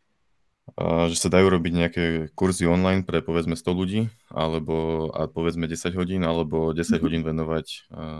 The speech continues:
Speaker 1: dvadsiatim ľuďom na tej hodine prezenčne. A teraz, že čo je vlastne lepšie. Ale asi, hej, má aj to prezenčné niečo do seba, takže nad tým sa my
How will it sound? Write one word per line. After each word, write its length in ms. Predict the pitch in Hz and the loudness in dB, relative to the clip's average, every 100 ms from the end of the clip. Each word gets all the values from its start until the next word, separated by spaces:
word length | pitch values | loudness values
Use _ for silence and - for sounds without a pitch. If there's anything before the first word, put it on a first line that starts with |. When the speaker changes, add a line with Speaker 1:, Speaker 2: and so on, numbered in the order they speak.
| 78 78 78 78 | -12 -10 -12 -6
Speaker 1:
dvadsiatim 400 | 80 - - 80 | -4 -2 -4 -4
ľuďom 240 | 80 80 | -4 -4
na 160 | 78 78 | -6 -6
tej 160 | - 80 | -6 -8
hodine 240 | 78 82 76 | -4 -4 -4
prezenčne. 560 | 76 82 85 - 101 104 _ _ | -4 -4 -4 -2 -4 -4 _ _
A 80 | - | -6
teraz, 240 | 80 80 | -2 -2
že 80 | 80 | -2
čo 160 | - | -2
je 80 | 82 | 0
vlastne 240 | 78 - 78 | 0 0 -2
lepšie. 400 | 78 - 98 113 - _ _ _ _ _ _ _ _ - | -2 -2 -2 -2 -8 _ _ _ _ _ _ _ _ -4
Ale 480 | - 87 95 92 80 | 4 6 8 6 6
asi, 640 | 90 - 90 85 80 - - - - _ _ - | 2 2 2 4 2 -2 -12 -16 -16 _ _ -12
hej, 280 | 90 76 73 - _ - - | -2 -2 -2 -8 _ -20 -4
má 240 | 82 82 | 2 2
aj 120 | 80 | 2
to 20 | - | -2
prezenčné 380 | 78 82 - 78 | -4 -4 -4 -6
niečo 160 | 78 | -4
do 60 | 73 | -4
seba, 160 | - 73 | -4 -6
takže 240 | 76 76 | -4 -4
nad 80 | 78 | -4
tým 100 | - - | -4 -4
sa 80 | |
my 80 | 78 | -2